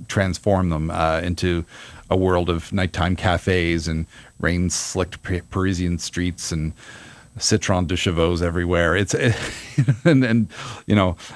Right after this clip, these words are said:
espressos. It, it really does reek of European atmosphere, uh, with this, uh, really incisive look into the world of crime.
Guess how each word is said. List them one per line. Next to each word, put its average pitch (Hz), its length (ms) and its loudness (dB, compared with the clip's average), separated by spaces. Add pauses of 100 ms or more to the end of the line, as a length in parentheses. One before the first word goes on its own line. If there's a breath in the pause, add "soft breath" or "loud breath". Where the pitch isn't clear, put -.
espressos. 87 640 2
It, 117 160 0
it 127 120 2
really 160 240 6
does 127 220 6
reek 113 240 6
of 104 100 4
European 104 440 6
atmosphere, 92 640 0
uh, 85 320 4
with - 220 -2
this, - 280 -2
uh, 82 300 0 (1040)
really 131 420 0
incisive 107 580 2
look 101 260 2
into 95 260 2
the 85 100 0
world 95 260 4
of 82 120 -6
crime. 104 420 4